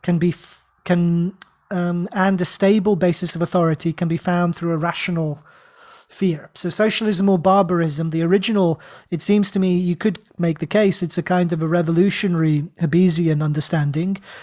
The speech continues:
a revolutionary vision of Hobbes, um, whereas the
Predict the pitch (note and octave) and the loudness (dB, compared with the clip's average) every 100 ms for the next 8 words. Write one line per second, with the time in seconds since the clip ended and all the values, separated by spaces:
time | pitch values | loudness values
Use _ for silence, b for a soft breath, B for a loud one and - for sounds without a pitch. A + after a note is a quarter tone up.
0 | B E3+ F3 E3 F3+ G3 F#3+ E3+ E3 D#3 | B -2 0 2 2 2 0 -2 -2 -4
1 | D3+ D3+ D#3+ F3+ - - B B B B | -6 -4 -4 -4 -6 -8 B B B B
2 | E3+ F3 F3 F3+ F3+ F3 F3 E3+ F3 F3+ | 0 2 2 -2 0 2 2 0 0 -2
3 | F3+ | -2